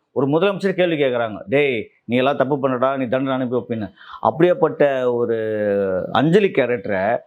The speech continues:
தன் மகனுக்காக போயிட்டு அவங்களே சூசைடு பண்ணிக்கிற மாதிரி ஒரு கேவலமான ஸ்க்ரீன் பிளே வச்சிருக்காரு பாரு,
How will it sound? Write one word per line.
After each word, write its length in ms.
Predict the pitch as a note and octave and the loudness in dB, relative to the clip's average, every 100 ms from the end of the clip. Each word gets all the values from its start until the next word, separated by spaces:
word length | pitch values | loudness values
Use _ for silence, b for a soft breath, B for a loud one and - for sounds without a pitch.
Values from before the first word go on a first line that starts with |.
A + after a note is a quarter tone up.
| _ _ | _ _
தன் 260 | - D#3 D3 | 0 2 2
மகனுக்காக 540 | E3+ G#3+ G3 G3 F#3 | 2 2 2 0 0
போயிட்டு 540 | F3 E3+ D#3+ B2 - C3 | -2 0 -2 -4 -2 0
அவங்களே 220 | D3 E3+ | 2 0
சூசைடு 340 | - D3+ D3 | -2 -4 -2
பண்ணிக்கிற 340 | B2+ C3 B2 A#2 | 0 0 0 0
மாதிரி 200 | C#3 D3+ | 0 -2
ஒரு 140 | B2+ | -2
கேவலமான 760 | - A#2 C3+ C3+ C#3+ E3+ E3+ | -2 0 2 0 -2 -2 -2
ஸ்க்ரீன் 320 | C3+ - B2+ A#2+ | -4 -6 -4 0
பிளே 100 | A#2+ | -2
வச்சிருக்காரு 360 | G#2 A2+ G#2+ G2+ | 0 -2 0 0
பாரு, 280 | G#2+ A2 | 0 -2